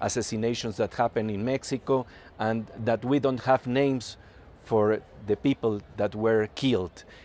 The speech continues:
And so it's very important to, to have, uh, again, the faces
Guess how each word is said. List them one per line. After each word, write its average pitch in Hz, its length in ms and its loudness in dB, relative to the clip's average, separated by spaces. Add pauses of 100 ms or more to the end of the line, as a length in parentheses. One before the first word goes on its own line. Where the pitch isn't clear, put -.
(140)
And 120 180 0
so 151 260 6
it's 139 200 2
very 151 240 4
important 139 600 -2
to, 104 300 -4 (380)
to 117 120 0
have, 156 260 -4 (100)
uh, - 420 -12
again, 143 380 -2
the 117 140 0
faces - 800 -4